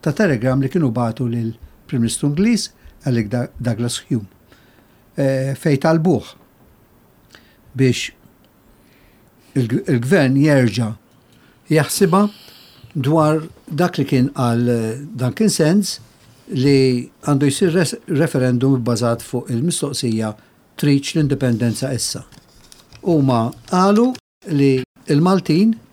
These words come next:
kienu jikkonsidraw l-indipendenza bħala, li l-indipendenza ma tagħmilx sens jekk huma ma jkunux jistgħu jkomplu jgħixu f'kundizzjonijiet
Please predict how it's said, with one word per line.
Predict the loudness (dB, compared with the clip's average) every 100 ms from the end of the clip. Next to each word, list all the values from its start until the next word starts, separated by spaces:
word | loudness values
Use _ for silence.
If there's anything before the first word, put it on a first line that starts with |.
| _ _ -2
kienu | 2 4 2 0
jikkonsidraw | -2 0 2 0 0 2 2 2 0 -6
l-indipendenza | -4 -2 0 0 2 2 0 -2 -4
bħala, | -4 -2 -2 -4 -6 -14 _ _ _ _ -16
li | -6 2 4
l-indipendenza | 4 2 0 0 0 2 2 2
ma | 2
tagħmilx | 2 2 2
sens | 2 2 2 0 -6 _ _ _ _ -4
jekk | 2 2 4
huma | 4 4 4
ma | 4
jkunux | 2 0 0
jistgħu | 0 2 2
jkomplu | 2 2 2 4
jgħixu | 4 2 0 -2
f'kundizzjonijiet | 0 0 0 -2 0 2 2 2 0 -4 -18